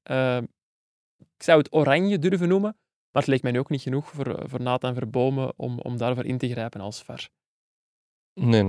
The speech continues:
Speaker 2: ik,
Speaker 1: Ik
Speaker 2: eh,
Speaker 1: zie,
Speaker 2: volg
Speaker 1: ik
Speaker 2: je.
Speaker 1: zie Pieter Jan
Speaker 2: Nee, nee,
Speaker 1: knikken.
Speaker 2: ik volg je, ja.
Speaker 1: <laughs>
Speaker 2: Ik kan
Speaker 1: Ja, nee,
Speaker 2: er
Speaker 1: nee.
Speaker 2: weinig aan toevoegen.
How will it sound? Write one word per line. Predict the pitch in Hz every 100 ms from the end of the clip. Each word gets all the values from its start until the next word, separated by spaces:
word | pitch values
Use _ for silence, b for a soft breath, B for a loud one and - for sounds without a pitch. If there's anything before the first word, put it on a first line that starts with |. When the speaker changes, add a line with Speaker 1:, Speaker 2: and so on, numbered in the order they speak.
| 90
Speaker 2:
ik, | - -
Speaker 1:
Ik | -
Speaker 2:
eh, |
Speaker 1:
zie, | 98 92
Speaker 2:
volg | 208 104
Speaker 1:
ik |
Speaker 2:
je. | 175
Speaker 1:
zie | 160
Pieter | 165 156
Jan | 143
Speaker 2:
Nee, | 147
nee, | 165 160
Speaker 1:
knikken. | 151 131
Speaker 2:
ik | -
volg | 143 156
je, |
ja. | 143 123 151
Speaker 1:
<laughs> | - - - -
Speaker 2:
Ik |
kan | 202
Speaker 1:
Ja, | 127
nee, |
Speaker 2:
er |
Speaker 1:
nee. | 123
Speaker 2:
weinig | 127 131
aan | 117
toevoegen. | 104 107 113 131